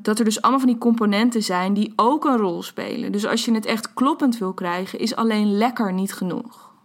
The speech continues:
Hè, of lekker of werkend. Ehm, eh, dus weer, hè, dat technische stuk is gewoon niet genoeg. Er zit een laag onder. En, eh, dat gaat over, ehm,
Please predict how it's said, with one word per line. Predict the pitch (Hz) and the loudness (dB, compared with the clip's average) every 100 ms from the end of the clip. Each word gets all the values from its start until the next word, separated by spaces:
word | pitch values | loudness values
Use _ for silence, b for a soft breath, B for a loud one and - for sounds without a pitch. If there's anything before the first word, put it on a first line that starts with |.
| _ _ - | _ _ -4
Hè, | 214 | -4
of | 202 196 | -4 -8
lekker | - 190 208 190 180 | -2 -2 0 0 -2
of | - 175 - | -2 -4 -6
werkend. | 170 170 180 175 175 156 170 - - _ _ _ _ | -4 0 0 0 -4 -6 -6 -10 -16 _ _ _ _
Ehm, | 196 170 170 165 160 165 - | -6 -4 -4 -6 -8 -10 -10
eh, | 170 170 | -10 -6
dus | 170 185 - | -8 -8 -6
weer, | 190 180 175 | -2 -2 -2
hè, | 190 202 | -4 -4
dat | 190 190 | -4 -4
technische | 202 208 190 185 | -2 -2 -2 -4
stuk | - 180 | -4 -4
is | - | -4
gewoon | - 185 190 | -2 -2 2
niet | 202 208 | 0 0
genoeg. | 190 190 170 - - B B B B | -2 -2 -2 -6 -14 B B B B
Er | 185 | -2
zit | 185 240 | 0 2
een | 247 | 4
laag | 208 202 202 - _ | 4 2 0 -8 _
onder. | - 202 180 - - - - | 0 2 2 -4 -10 -14 -12
En, | 185 180 180 | -8 -6 -8
eh, | - 175 175 | -6 -6 -6
dat | 180 | -6
gaat | - 175 175 - | -4 -4 -4 -4
over, | 170 180 170 165 - B B B B B | -4 -4 -6 -6 -10 B B B B B
ehm, | - 170 160 160 | -8 -6 -6 -6